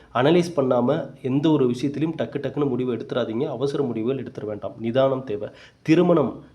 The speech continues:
திருமணம் சார்ந்து முயற்சிகள் எடுத்துக்கொண்டு இருக்கக்கூடிய நபர்களுக்கு வரன் அமையும். வரன் அமையும் போது நீங்க ஒரு விஷயத்தை பண்ணணும். மற்றவர்கள் செய்யற மாதிரி எடுத்தோன்னே, ஆ,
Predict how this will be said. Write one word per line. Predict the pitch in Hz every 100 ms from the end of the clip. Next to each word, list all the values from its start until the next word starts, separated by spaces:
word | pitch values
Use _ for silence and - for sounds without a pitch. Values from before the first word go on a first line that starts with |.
| -
திருமணம் | 147 170 170 160 151
சார்ந்து | 143 143 156 160 156 127 110
முயற்சிகள் | 120 147 147 139 123
எடுத்துக்கொண்டு | 117 147 135 120
இருக்கக்கூடிய | 117 127 113 110
நபர்களுக்கு | 110 127 123 117 170 151
வரன் | 110 117 147 143
அமையும். | 139 120 127 147 208 - -
வரன் | - 113 127 180 180
அமையும் | 120 135 156 165
போது | 151 165
நீங்க | 170 139 135
ஒரு | 120 139
விஷயத்தை | 151 156 160 147
பண்ணணும். | 131 117 113 -
மற்றவர்கள் | 120 120 170 160 147 143
செய்யற | 135 143
மாதிரி | 147 147 147
எடுத்தோன்னே, | 120 143 147 151 147 123 - - _
ஆ, | 120